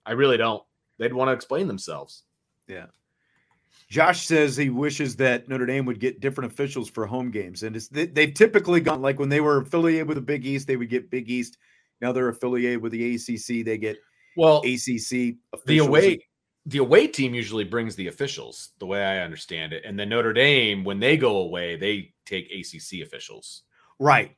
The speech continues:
Speaker 2: Right.
Speaker 1: So
Speaker 2: Yeah. Good.
Speaker 1: the home games change all the time, unless
Speaker 2: But
Speaker 1: it's an
Speaker 2: obviously,
Speaker 1: A C C
Speaker 2: when you have
Speaker 1: opponent.
Speaker 2: A C C teams coming
Speaker 1: Right.
Speaker 2: in, you've got A C C,
Speaker 1: Right.
Speaker 2: and that's kinda what I'm, yeah, you're,
Speaker 1: And that
Speaker 2: you're
Speaker 1: was
Speaker 2: right.
Speaker 1: part of the contract with the A C C, Josh. It, it, it's not something that's gonna change anytime soon.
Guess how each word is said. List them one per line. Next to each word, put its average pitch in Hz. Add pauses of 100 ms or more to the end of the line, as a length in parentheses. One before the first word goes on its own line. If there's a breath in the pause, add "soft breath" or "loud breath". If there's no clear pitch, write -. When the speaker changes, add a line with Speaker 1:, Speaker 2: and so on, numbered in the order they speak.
(400)
Speaker 2:
Right. 113
Speaker 1:
So 120
Speaker 2:
Yeah. 101 (340)
Good. 135
Speaker 1:
the 117
home 240
games 147
change 151
all 170
the 185
time, 151
unless 117
Speaker 2:
But 151
Speaker 1:
it's 160
an 160
Speaker 2:
obviously, 165
Speaker 1:
A -
C -
C 156
Speaker 2:
when 156
you 151
have 143
Speaker 1:
opponent. 143
Speaker 2:
A 139
C 131
C 208
teams 127
coming 113
Speaker 1:
Right. 113
Speaker 2:
in, 104
you've 107
got 110
A 107
C 101
C, -
Speaker 1:
Right. 92
Speaker 2:
and 131
that's 139
kinda 113
what 101
I'm, 92
yeah, 92 (100)
you're, 104
Speaker 1:
And 156
that 175
Speaker 2:
you're 220
Speaker 1:
was 185
Speaker 2:
right. 156
Speaker 1:
part 190
of 139
the 120
contract 131
with 117
the 107
A 110
C 101
C, 95
Josh. 82
It, 90
it, 104
it's 113
not 127
something 110
that's 110
gonna 107
change 107
anytime 104
soon. 117